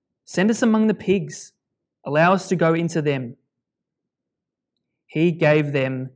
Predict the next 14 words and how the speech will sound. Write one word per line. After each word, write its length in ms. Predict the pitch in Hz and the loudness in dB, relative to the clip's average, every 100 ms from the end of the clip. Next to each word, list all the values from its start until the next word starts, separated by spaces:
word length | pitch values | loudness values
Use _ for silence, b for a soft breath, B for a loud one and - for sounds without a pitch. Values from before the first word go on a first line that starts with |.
| - | -12
permission, 580 | 135 131 - 113 117 - _ _ _ _ _ _ _ _ _ | -10 -10 -10 -14 -14 -20 _ _ _ _ _ _ _ _ _
and 120 | 127 | -14
the 100 | 127 | -6
impure 320 | 151 175 202 185 | -2 -2 0 0
spirits 420 | 175 151 127 - | 0 -6 -6 -10
came 320 | - 165 180 | -8 -4 -2
out 280 | 143 123 - _ _ | -2 -4 -10 _ _
and 160 | - 135 | -10 -6
went 220 | 143 147 | -4 -4
into 260 | 147 143 143 | -6 -8 -8
the 60 | |
pigs. 540 | 139 - 117 175 - - _ _ _ _ _ _ _ _ _ _ | -10 -12 -16 -16 -20 -20 _ _ _ _ _ _ _ _ _ _
The 100 | - | -6
herd, 480 | 147 170 160 160 202 | 2 6 6 4 -2